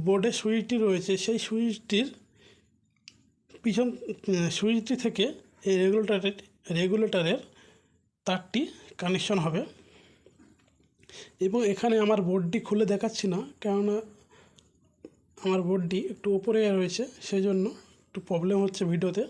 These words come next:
তো আমি একটি সুইচ নিয়ে নিয়েছি আর একটি রেগুলেটর। তো এই সুইচ আর রেগুলেটর দিয়েই দেখাবো কানেকশনটি কীভাবে হয়। চলো এর কানেকশন শুরু করি।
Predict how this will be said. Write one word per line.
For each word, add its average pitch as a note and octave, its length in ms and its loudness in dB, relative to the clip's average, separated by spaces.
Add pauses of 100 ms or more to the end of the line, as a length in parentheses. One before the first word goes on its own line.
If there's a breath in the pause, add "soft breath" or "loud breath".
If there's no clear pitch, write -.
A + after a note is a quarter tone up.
(600 loud breath)
তো - 160 -2
আমি F#3 160 2
একটি F3+ 240 -2
সুইচ G3 340 0
নিয়ে A3 200 2
নিয়েছি A3+ 380 0
আর G#3 120 2
একটি G3 220 -2
রেগুলেটর। F#3+ 460 0 (640 soft breath)
তো - 80 -2
এই F3+ 180 2
সুইচ G#3+ 360 -2
আর A3 80 2
রেগুলেটর G3+ 420 0
দিয়েই F#3 320 2
দেখাবো F#3+ 460 0
কানেকশনটি F#3+ 640 -2 (140)
কীভাবে F#3 320 0
হয়। F3 220 0 (2250 loud breath)
চলো G#3 240 2 (180)
এর F#3+ 140 -2
কানেকশন F#3 440 -2
শুরু G3+ 240 -2
করি। G#3 220 0